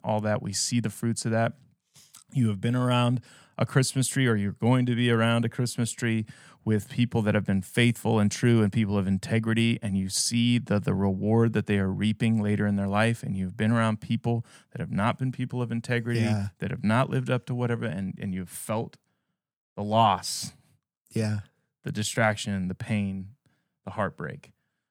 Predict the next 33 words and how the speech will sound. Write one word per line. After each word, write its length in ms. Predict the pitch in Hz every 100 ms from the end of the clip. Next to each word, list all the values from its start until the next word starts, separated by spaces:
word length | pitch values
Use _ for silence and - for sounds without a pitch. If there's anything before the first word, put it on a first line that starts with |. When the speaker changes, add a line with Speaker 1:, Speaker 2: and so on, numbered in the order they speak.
| _ _
Speaker 1:
from 120 | 98
it. 20 |
Speaker 2:
Yeah. 180 | 104 98 110 - _ -
Speaker 1:
And 440 | 110 101 95 101 - _ _ -
Speaker 2:
It's, 280 | 139 135 -
it's, 260 | 143 135 -
you 200 | 127 127
almost 340 | 139 147 135
see 240 | - 123 123
the, 180 | 113
like, 400 | 110 104 92 - _ _ _ _ -
alcoholic 640 | 117 - 120 120 117 -
uncle 500 | 113 107 113 110 107 -
and 220 | 110 107
the, 80 | 107
like, 380 | 107 101 95 - -
prayer 320 | - 117 120
warrior 440 | 120 110 117 113 107
grandma, 640 | 98 98 110 110 95 90 87 _ -
Speaker 1:
Yep. 100 | -
Speaker 2:
and 100 | 117
you 80 | 113
think, 320 | 123 107 - _
"I 100 | -
guess 280 | 113 120 120
that's 240 | 123 113 -
just 240 | 123 -
the 80 | 117
way 200 | 110 113
those 220 | 113 113
people 360 | - 120 - 101
are." 520 | 101 117 95 98 110 _ _ _ _
Speaker 1:
Yep. 120 | 110